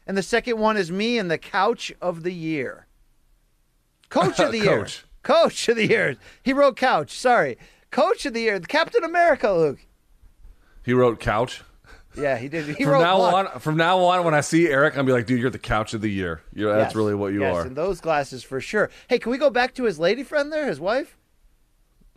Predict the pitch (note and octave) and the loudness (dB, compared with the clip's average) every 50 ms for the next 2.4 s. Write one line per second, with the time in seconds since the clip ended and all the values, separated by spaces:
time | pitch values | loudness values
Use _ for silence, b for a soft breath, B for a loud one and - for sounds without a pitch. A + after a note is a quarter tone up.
0 | _ _ _ _ - - G#2 A2 A#2+ A2+ A2+ G#2+ A2+ C3+ E3+ F3+ G#3 F#3 C3+ A#2+ | _ _ _ _ -10 -8 -2 0 0 0 0 0 2 0 0 0 0 -2 -2 0
1 | A2+ B2+ A2+ F#2+ F#2 D#2+ C#2+ C#2 - _ _ _ _ - - C3 D3+ D#3+ C#3+ B2 | 2 0 0 0 -2 -10 -10 -10 -16 _ _ _ _ -14 -14 -10 -10 -10 -8 -4
2 | C3+ D#3+ F3+ D#3+ G2 - - | 0 0 0 0 -2 -4 -10